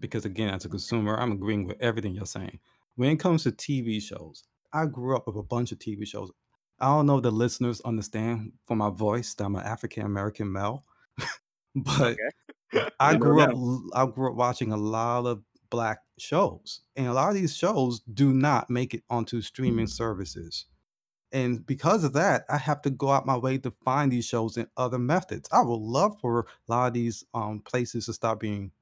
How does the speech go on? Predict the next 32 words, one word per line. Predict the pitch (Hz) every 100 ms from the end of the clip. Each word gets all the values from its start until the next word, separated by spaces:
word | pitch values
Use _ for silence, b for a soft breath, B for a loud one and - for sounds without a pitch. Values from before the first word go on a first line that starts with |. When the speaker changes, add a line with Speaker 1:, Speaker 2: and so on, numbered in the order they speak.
| _ _ _ _ _
Speaker 1:
prejudiced, | - 123 104 95 110 -
I | 98
guess, | 98 113 - b b _ -
and | 120 -
thinking | 123 120 110
that | 110
they | 123
don't | 117
wanna | 113
put | 107 - 123
effort | 127 123 127
into | 117 - 110
putting | - 139 120
these | 107 101
shows | 113 110
on | 92 107
their | 98
streaming | 101 - 107 98
platforms. | - 190 - - 101 95 110 - _ _ _ _ _ _
But | 131 120 -
at | 135
the | 135
same | 123 120
time, | 113 190 170 127 113 _ 131
I'm | 208 165
not | 135 135
gonna | 123 113
make | 117 113
it | 113 -
their | 117
responsibility | 107 - 113 113 107 110 107 104 104
to, | 101